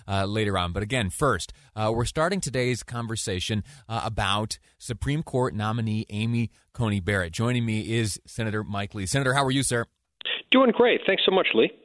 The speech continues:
Speaker 1: No, thanks for making the time for us. Uh, let's get right to it. Uh, is there really anything left to learn, uh, for you about Judge Barrett, or, or is today's meeting merely a formality?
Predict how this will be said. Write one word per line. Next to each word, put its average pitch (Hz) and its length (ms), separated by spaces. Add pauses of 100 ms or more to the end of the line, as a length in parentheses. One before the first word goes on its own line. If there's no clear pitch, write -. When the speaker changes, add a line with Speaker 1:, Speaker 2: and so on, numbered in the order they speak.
Speaker 1:
No, 135 100
thanks 139 200
for 165 80
making 156 240
the 139 60
time 131 300
for 107 240
us. 95 160
Uh, 123 340 (380)
let's 160 240
get 202 160
right 143 320
to 135 160
it. 92 160 (240)
Uh, 107 80
is 156 140
there 247 160
really 262 240
anything 165 400
left 127 400
to 135 80
learn, 117 520
uh, 113 280
for 131 240
you 120 360
about 113 380
Judge 104 320
Barrett, 110 340
or, 120 120
or 135 220
is 120 60
today's 147 280
meeting 135 260
merely 117 220
a 104 40
formality? 85 520